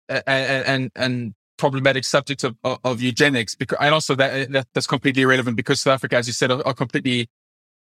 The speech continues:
multicultural and multiracial. There is just something about the South African weather, the open spaces, the, our, our cities are, are, are, are big, but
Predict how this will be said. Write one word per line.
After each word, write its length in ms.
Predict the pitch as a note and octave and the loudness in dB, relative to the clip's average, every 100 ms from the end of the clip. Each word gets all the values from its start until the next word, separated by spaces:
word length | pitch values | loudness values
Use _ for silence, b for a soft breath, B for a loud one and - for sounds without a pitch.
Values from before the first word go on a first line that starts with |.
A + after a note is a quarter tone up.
| _ _ B2 | _ _ -2
multicultural 920 | B2+ C#3 C#3+ C#3+ D3+ C3+ - C#3 B2+ | 4 4 2 -2 2 2 2 0 2
and 120 | B2+ | 2
multiracial. 720 | B2+ B2 B2+ D3+ D3+ C3 G#2+ - _ _ _ _ _ C3+ | 2 2 2 2 2 -2 -6 -8 _ _ _ _ _ 2
There 180 | D#3+ E3+ | 4 4
is 200 | C#4 - | 0 0
just 200 | G3+ - | -2 0
something 380 | E3+ - D#3+ | 0 2 0
about 640 | C3 - A#2+ A#2+ A#2+ - - _ _ _ _ | 0 0 0 0 -2 -8 -16 _ _ _ _
the 80 | D3+ | -2
South 160 | D3+ | 2
African 540 | D3 D3 C#3+ C#3+ C3+ C3+ _ _ _ | 0 2 -2 -2 -4 -8 _ _ _
weather, 640 | A#2+ A#2+ A#2 A#2+ A#2 A#2 - _ _ _ _ - | 0 2 4 4 2 -2 -8 _ _ _ _ -2
the 80 | - | 2
open 320 | D3+ D#3 C#3+ | 2 2 -4
spaces, 880 | - C3+ C3+ C#3 B2 A#2 A2+ - - _ _ _ _ _ | 0 0 0 -2 -2 -4 -10 -12 -16 _ _ _ _ _
the, 360 | C3+ C#3 C#3 C3+ _ _ _ | 2 4 4 0 _ _ _
our, 120 | - - | -8 0
our 340 | D#3 D#3+ D#3+ E3 | 2 2 0 -2
cities 460 | - G#3+ G#3+ G3+ | 0 2 2 4
are, 140 | F#3 - - | 2 2 -2
are, 160 | D#3 - | -2 2
are, 180 | C#3+ C#3 | 0 2
are 280 | C#3+ C#3 B2+ _ _ _ _ | 2 2 -2 _ _ _ _
big, 380 | G#3 G#3+ - - _ | 2 2 -2 -20 _
but 460 | C#3+ C3+ - - | 0 0 -10 -12